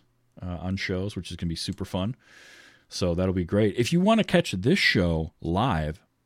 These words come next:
um, you can do that Sunday nights, eight P M Eastern Time, twitch dot T V slash T V's Travis. Uh, and, uh, we love having people in the chat room, um, giving us, uh, all sorts of feedback and information,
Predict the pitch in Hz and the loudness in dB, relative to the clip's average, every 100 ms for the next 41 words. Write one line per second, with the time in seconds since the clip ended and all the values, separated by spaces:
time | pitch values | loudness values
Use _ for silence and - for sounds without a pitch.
0 | 90 87 82 80 78 73 _ _ _ 101 | -6 -4 -4 -4 -6 -8 _ _ _ -6
1 | - 104 104 143 82 - - 107 110 101 | 0 0 2 0 -2 -2 0 2 4 2
2 | 104 - 104 - 120 104 - 120 101 - | 0 -2 -6 -2 -2 -2 -2 -6 -6 -2
3 | 98 95 90 95 117 - 107 - 98 98 | -2 0 -2 -2 -4 -4 -4 -2 -4 -2
4 | 95 90 - 82 80 - - 87 78 76 | -4 -4 -4 -4 -4 -8 -4 -4 -4 -8
5 | - 69 67 87 - - _ - - _ | -10 -10 -8 -10 -10 -16 _ -20 -20 _
6 | - 82 82 87 85 80 80 78 78 - | -6 -4 -2 -2 -2 0 0 0 -2 -6
7 | 104 - 110 104 104 101 107 95 101 98 | -18 -14 -8 0 2 4 2 2 0 0
8 | 95 92 - 90 78 90 95 95 90 87 | 0 0 2 2 4 2 2 0 0 0
9 | 85 85 95 - - - - 107 98 95 | -2 -4 -8 -18 -16 -16 -2 0 2 0
10 | - 92 90 92 95 92 - - 98 87 | 0 0 0 0 -2 -4 -6 -4 0 0
11 | 90 87 87 87 85 87 95 | 0 0 -2 -2 -2 -2 -4